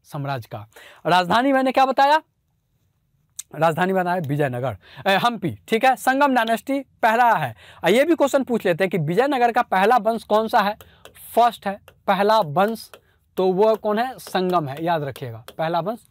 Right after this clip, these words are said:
संगम है। ठीक है, संस्थापक है हरिहर बुक्का, हरिहर प्रथम है, फिर बुक्का प्रथम, फिर हरिहर द्वितीय। हरिहर द्वितीय ने गोवा को बहमनी से छीना था,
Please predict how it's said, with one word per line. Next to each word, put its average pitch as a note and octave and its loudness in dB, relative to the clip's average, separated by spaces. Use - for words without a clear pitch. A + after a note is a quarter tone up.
संगम C#3 -6
है। A2 -16
ठीक G3+ -2
है, C4+ 0
संस्थापक B3+ 2
है C#4 4
हरिहर A#3+ 4
बुक्का, C4 0
हरिहर G#3 4
प्रथम A3 -2
है, C4+ -2
फिर G3+ -8
बुक्का D#3+ 0
प्रथम, A3 -4
फिर E3+ -4
हरिहर F#3+ 0
द्वितीय। G3+ 0
हरिहर C#4 2
द्वितीय B3+ 0
ने D4+ 4
गोवा A3 4
को D4 4
बहमनी A3 0
से C#4 -4
छीना D#3+ -6
था, G2 -16